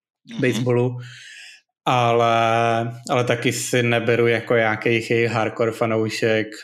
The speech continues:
Speaker 2: Mám rád třeba Los Angeles Angels, ještě když se takhle přesuneme k baseballu. Ale,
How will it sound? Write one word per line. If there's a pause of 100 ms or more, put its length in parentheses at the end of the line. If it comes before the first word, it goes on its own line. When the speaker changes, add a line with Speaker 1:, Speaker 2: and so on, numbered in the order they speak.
Speaker 2:
Mám
rád
třeba
Los
Angeles
Angels,
ještě
když
se
takhle (280)
přesuneme
k
baseballu. (1000)
Ale,